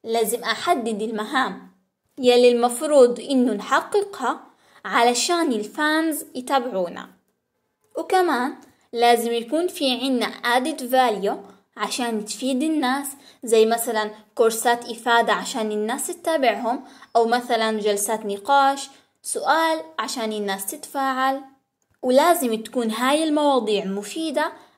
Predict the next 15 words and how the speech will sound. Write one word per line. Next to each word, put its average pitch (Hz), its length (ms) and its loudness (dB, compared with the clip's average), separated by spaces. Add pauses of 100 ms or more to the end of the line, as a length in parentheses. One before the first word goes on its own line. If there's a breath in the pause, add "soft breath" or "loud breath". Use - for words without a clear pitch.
(100)
عشان 220 520 -2
تجذب 277 440 -6
الناس 311 460 -2 (800)
وتتفاعل 285 760 2
معها. 285 460 -2 (1300)
ولازم 330 520 2
كمان 285 500 -2
يكون 233 280 -8
في 269 240 -4
عندي 302 580 -2 (100)
رؤية 277 380 2
واضحة، 196 540 -2 (680)
وين 240 360 2
بدي 208 260 -6
أكون 233 480 -2